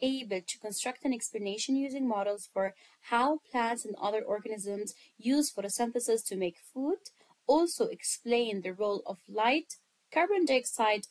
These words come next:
water, and chlor-, chlorophyll in photosynthesis, also cite evidence to support the role of photosynthesis in the cycling of materials and energy through ecosystem. Our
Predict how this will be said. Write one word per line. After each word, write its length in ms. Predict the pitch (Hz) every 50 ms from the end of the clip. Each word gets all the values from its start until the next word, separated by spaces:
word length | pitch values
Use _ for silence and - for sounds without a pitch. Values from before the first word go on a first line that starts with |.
| _ _ -
water, 480 | 196 208 208 214 208 208 208 208 - - _
and 320 | - 262 269 277 269 254 -
chlor-, 320 | - - 226 214 220 - _
chlorophyll 560 | - 240 233 226 233 233 - - 220 214 214 - -
in 240 | - 233 240 233 -
photosynthesis, 840 | - 202 190 190 - 240 247 254 269 262 - - 254 247 247 240 - - _ _ _ _ _ _ _ _
also 360 | 254 294 320 330 - - 269
cite 400 | 240 - - 254 247 240 233 - - -
evidence 380 | 277 269 311 339 339 349 -
to 120 | - 311 302
support 540 | 285 320 277 - _ 220 208 208 214 214 208
the 80 | 214
role 280 | 202 208 214 214 220 - -
of 100 | 208 202 - _
photosynthesis 800 | 285 302 311 302 - 277 254 254 262 254 - 233 226 233 233 - _ _ _ _ _ _ -
in 160 | 311 311 302
the 100 | 269 277
cycling 600 | - - 247 233 226 226 - - 240 226 220 220 -
of 140 | - 202 196
materials 840 | 208 202 196 - - - 202 202 196 196 196 196 196 202 185 - - _ -
and 360 | 269 277 285 - 277 247 226 -
energy 480 | - 214 202 202 196 180 - 196 196 196
through 400 | - - - 208 196 190 185 - _ _ -
ecosystem. 720 | 214 - - 190 - - - - - - - - - - _ _ _ _ _ _ _ _ _ _ _ _ _ _ _ _ _ _ _ _ _ _ _ _ _ _ _ _ _ _ _ _ _ _ _ _ _ _ _ _ _ _ _ _ _ _ _ _ _ _ _ _ _ _ _ _ _ _ _ _ _ _ _ _ _ _ _ _ _ _ _ _ _ _ _ _ _ _
Our 260 | 240 247 254 247 233